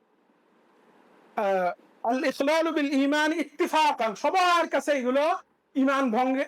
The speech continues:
ভঙ্গ হয়ে যাবে, ইমান নষ্ট হয়ে যাবে। ইত্তেফাক। কিছু কিছু আমাল এবং আফআল আছে, যেমন কাতার কি সুজুদি লিসসানাম ওয়া কাতাবলি নাবিয়্যিন,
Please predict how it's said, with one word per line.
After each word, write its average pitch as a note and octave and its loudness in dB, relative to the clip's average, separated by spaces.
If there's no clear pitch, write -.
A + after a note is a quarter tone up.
ভঙ্গ C#4 0
হয়ে C#4 2
যাবে, A3+ -2
ইমান B3+ 0
নষ্ট A#3+ -2
হয়ে A3+ 0
যাবে। G#3+ 0
ইত্তেফাক। B3 -4
কিছু B3+ -2
কিছু C4+ -4
আমাল A#3+ 0
এবং C4+ -2
আফআল A3+ 0
আছে, G3+ -4
যেমন C#4 0
কাতার C4+ 0
কি C#4+ -2
সুজুদি C#4 -2
লিসসানাম B3+ -2
ওয়া A#3+ 0
কাতাবলি C#4 -2
নাবিয়্যিন, A#3 -2